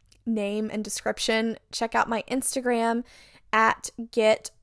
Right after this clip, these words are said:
underscore unbothered. I'll have a post there with all the products in case you wanna, like, do research or potentially purchase these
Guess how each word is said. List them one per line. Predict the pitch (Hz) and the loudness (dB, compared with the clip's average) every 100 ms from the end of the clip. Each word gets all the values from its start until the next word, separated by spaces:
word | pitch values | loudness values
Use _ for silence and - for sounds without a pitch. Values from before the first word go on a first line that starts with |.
| - | -4
underscore | 220 220 214 - 254 220 214 | 0 0 -2 -2 0 0 0
unbothered. | 208 202 226 247 269 262 262 - | -4 -2 4 6 6 4 2 2
I'll | 220 | 0
have | 226 233 226 233 | 2 2 2 0
a | - | -2
post | - 240 240 - - | 0 0 0 -4 0
there | 226 220 | 2 2
with | 214 208 | 0 2
all | 220 | 0
the | 214 | 2
products | - 208 208 208 - - - _ _ | 2 2 2 0 -2 -6 -6 _ _
in | 226 220 | -6 -2
case | 220 202 - | -2 0 -2
you | 214 202 | -2 -2
wanna, | 196 196 | -2 -2
like, | 190 185 - - 226 226 | -2 -4 -12 -20 -16 -8
do | 220 208 | -8 -2
research | 247 262 262 254 254 - | -2 0 2 2 0 -2
or | 220 208 208 - - - - - - | 0 0 0 -4 -16 -20 -20 -20 -2
potentially | - - 220 226 214 | 0 2 2 0 -2
purchase | 208 - 285 - 277 - | 0 2 4 2 -4 -4
these | 269 254 262 269 262 - | -4 -2 0 -2 -4 -6